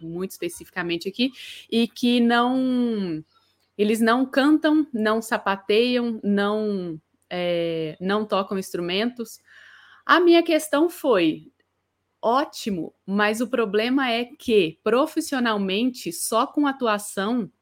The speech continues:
né, pessoas de teatro, não vivendo nesse eixo aí, Rio-São Paulo, elas precisam ter uma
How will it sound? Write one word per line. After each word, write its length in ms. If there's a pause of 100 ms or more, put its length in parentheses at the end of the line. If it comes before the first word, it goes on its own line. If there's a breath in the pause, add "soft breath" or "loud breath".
(180)
né, 320 (160)
pessoas 640
de 120
teatro, 800 (560 soft breath)
não 540
vivendo 480
nesse 320
eixo 340
aí, 260
Rio-São 400
Paulo, 560
elas 360
precisam 460
ter 220
uma 240